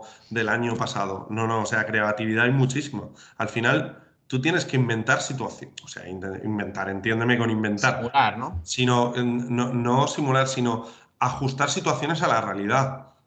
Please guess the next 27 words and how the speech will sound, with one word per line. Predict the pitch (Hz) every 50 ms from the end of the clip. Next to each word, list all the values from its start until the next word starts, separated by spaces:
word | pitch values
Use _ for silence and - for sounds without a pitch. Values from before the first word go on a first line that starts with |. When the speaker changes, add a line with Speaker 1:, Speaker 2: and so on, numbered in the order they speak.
| _ _ _
Speaker 1:
¿vale? | 95 90 98 131 160 165 - -
Eh, | 110 101 104 98 98 95 95
yo | 95 110 113
qué | 135 135
sé, | 135 135 139 135
em, | 117 107 104 101 101 101 101 101
puedo | - 110 113 117 120
ponerte | 120 120 120 120 120 117 120 120 117 117 117 117 113 110 - - - - _ _ _ _ - - - -
ejemplos, | - 107 - - 139 139 131 113 110 107 101 -
pues | 107 104 -
a | 101
lo | 107
mejor | 107 107 - 120 127
un | 127 131 127
cliente | 131 131 131 135 139 135 139 139
que | 139 131
se | 131 131
tiene | 135 135 135 135
que | 131 135
ir | 135 131
fuera | 135 135 147 156 160 175 190 208 202 - - - - -
y | - 123 120 120
tiene | 120 127 135 139
que | 135 135 123
cobrar | 143 135 135 143 143 135
una | 135 139 135 135
cantidad, | 139 139 135 135 139 135 135 147 165 196 208 - -